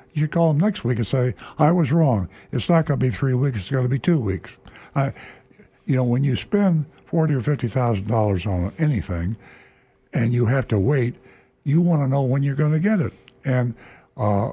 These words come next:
too many dealers now are just taking these for granted, and they don't keep the buyers informed. And I know it's not just my dealership;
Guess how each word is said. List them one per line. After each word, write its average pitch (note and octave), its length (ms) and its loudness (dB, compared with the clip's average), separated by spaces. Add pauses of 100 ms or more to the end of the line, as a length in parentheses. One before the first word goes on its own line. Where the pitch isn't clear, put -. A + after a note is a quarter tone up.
(140)
too E3 140 2
many E3 200 2
dealers A#2+ 420 -2
now G#2+ 220 0
are G#2+ 80 0
just G2+ 240 -4
taking A2 380 -2
these G2 200 -2
for G2+ 160 -8
granted, E3 460 -2 (320)
and A2 100 -4
they G#2 120 0
don't G#2+ 180 -2
keep B2 220 -4
the G#2+ 160 -4
buyers G#2 480 -2
informed. A#2+ 540 -2 (360)
And G#2 180 -2
I A2 120 0
know G#2+ 180 0
it's F2 140 -4
not G2+ 140 -2
just G#2 220 -6
my B2+ 140 0
dealership; G#2 540 -4